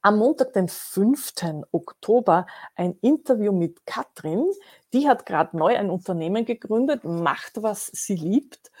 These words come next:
und beschäftigt sich ganz, ganz intensiv mit der Frage, wie man die Liebe seines Lebens findet. Also die musste ich einladen, das interessiert uns natürlich brennend. Montag, ihr kriegt's dann noch eine Veranstaltungsnachricht.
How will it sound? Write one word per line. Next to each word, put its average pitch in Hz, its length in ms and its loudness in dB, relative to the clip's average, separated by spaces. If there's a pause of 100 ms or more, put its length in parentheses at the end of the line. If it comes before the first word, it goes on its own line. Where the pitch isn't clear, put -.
(300)
und 247 440 6
beschäftigt - 680 -4
sich - 340 -4 (100)
ganz, 233 500 0
ganz 226 280 4
intensiv 214 580 -4
mit 202 180 -2
der 180 80 -2
Frage, 185 400 2
wie 202 80 0
man 214 240 2
die 190 120 -2
Liebe 226 460 2
seines 196 640 -4
Lebens 170 540 -4
findet. - 420 -12 (560)
Also 196 200 4
die 254 360 8
musste 233 640 6
ich 175 260 2
einladen, 196 500 2
das 190 200 -2
interessiert 190 480 -4
uns 202 140 -4
natürlich 175 440 -2 (140)
brennend. 233 640 0 (440)
Montag, 202 680 2 (140)
ihr 202 120 0
kriegt's 240 300 0
dann 233 160 -2
noch 185 160 0
eine 170 200 -4
Veranstaltungsnachricht. - 2000 -2